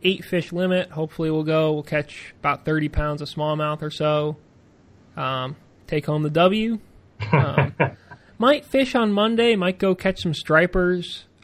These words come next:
Speaker 1: uh, might go
Speaker 2: Ooh,
Speaker 1: back
Speaker 2: that'd be
Speaker 1: on
Speaker 2: cool.
Speaker 1: Candlewood. They've got a river there. It's called the Housatonic. Um,
Speaker 2: The Hoots of whatsy?
Speaker 1: The, exactly.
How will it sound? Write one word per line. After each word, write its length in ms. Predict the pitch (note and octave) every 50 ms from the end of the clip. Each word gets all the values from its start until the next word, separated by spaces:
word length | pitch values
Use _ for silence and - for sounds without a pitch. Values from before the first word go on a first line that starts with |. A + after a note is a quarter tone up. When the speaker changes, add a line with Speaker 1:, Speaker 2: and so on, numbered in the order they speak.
| -
Speaker 1:
uh, 280 | D3+ C#3 C#3 C#3 C3+ C#3
might 240 | C#3 C#3+ D3+ D#3+ E3+
go 120 | D#3+ F#3
Speaker 2:
Ooh, 40 | G#3+
Speaker 1:
back 180 | - E3+ G#3
Speaker 2:
that'd 20 | -
be 80 | -
Speaker 1:
on 40 | - -
Speaker 2:
cool. 100 | - E3+
Speaker 1:
Candlewood. 560 | D#3+ D#3+ D#3+ D#3 D#3 D#3 D#3 D#3 D#3 D#3 - - - - _ _ _ _ _ - -
They've 120 | G3 F#3+
got 120 | B3+ B3+ A3+
a 40 |
river 240 | F3+ F3 F#3 F#3+ F#3+
there. 160 | G3 G3 F#3+
It's 100 | F3+ - -
called 140 | - G#3+ E3+
the 60 | D3
Housatonic. 720 | - - G#3 - D#3 D3 - - D#3 E3 F3 F#3+ F#3 - - _ _ _ _ _ - _ _ _ -
Um, 320 | D#3 D3+ C#3+ C#3 D3 D#3 - _ _ _ _ _ -
Speaker 2:
The 60 | B2+ A#2+
Hoots 200 | D3+ F#3 F3 -
of 80 | B2 G#2+
whatsy? 500 | A2 C#3 F#3 F3 - A#3+ A#3 A3+ A#3+ F3+
Speaker 1:
The, 220 | E3 D3+ - - - - _ _ -
exactly. 560 | F3+ E3 D#3 D#3+ D3+ C#3+ C3+ - D3+ D3+ -